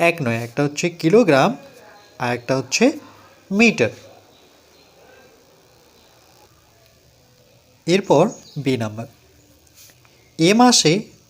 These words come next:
আমি কতদিন স্কুলে গেছি ও আমার বন্ধু জাহির কতদিন স্কুলে গেছে। এখানে দেখো দুটোই কিন্তু দিন দেওয়া আছে, তাহলে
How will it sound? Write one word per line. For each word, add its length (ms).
আমি 260
কতদিন 440
স্কুলে 280
গেছি 300
ও 80
আমার 200
বন্ধু 380
জাহির 380
কতদিন 340
স্কুলে 320
গেছে। 260
এখানে 260
দেখো 160
দুটোই 360
কিন্তু 240
দিন 280
দেওয়া 300
আছে, 180
তাহলে 220